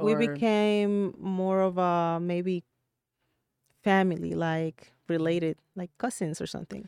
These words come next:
Speaker 2: So the passion died out in the romantic,
Speaker 1: Yeah.
Speaker 2: we're in a relationship
Speaker 1: And,
Speaker 2: kind
Speaker 1: and
Speaker 2: of
Speaker 1: I
Speaker 2: way.
Speaker 1: tend to go for the nice person. So
Speaker 2: Mm-hmm.
Speaker 1: if there's somebody that I have a connection with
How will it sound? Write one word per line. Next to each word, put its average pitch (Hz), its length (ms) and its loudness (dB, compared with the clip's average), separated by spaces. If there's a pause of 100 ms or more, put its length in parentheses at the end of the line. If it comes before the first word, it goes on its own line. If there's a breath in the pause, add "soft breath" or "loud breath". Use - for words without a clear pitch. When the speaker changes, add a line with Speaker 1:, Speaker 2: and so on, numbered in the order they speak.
Speaker 2:
So - 120 -8
the 214 100 -4
passion 196 840 0
died 156 300 0
out 143 240 -4
in 151 120 -6
the 147 100 -4
romantic, 147 800 -6 (680)
Speaker 1:
Yeah. 175 280 -2
Speaker 2:
we're 170 220 2
in 165 80 2
a 156 40 0
relationship 147 460 -2
Speaker 1:
And, 262 80 8
Speaker 2:
kind 262 100 4
Speaker 1:
and 277 80 6
Speaker 2:
of 285 60 8
Speaker 1:
I 320 120 6
Speaker 2:
way. 254 160 -6
Speaker 1:
tend 277 360 2
to 226 600 4 (200)
go 214 240 10
for 220 200 2
the 180 120 2
nice 196 800 2 (380)
person. 196 580 0 (220)
So 180 680 4
Speaker 2:
Mm-hmm. 180 420 -6
Speaker 1:
if 208 300 2
there's 254 200 8
somebody 240 340 6
that 208 140 6
I 208 80 6
have 202 160 2
a 196 60 4
connection 190 560 0
with 170 280 0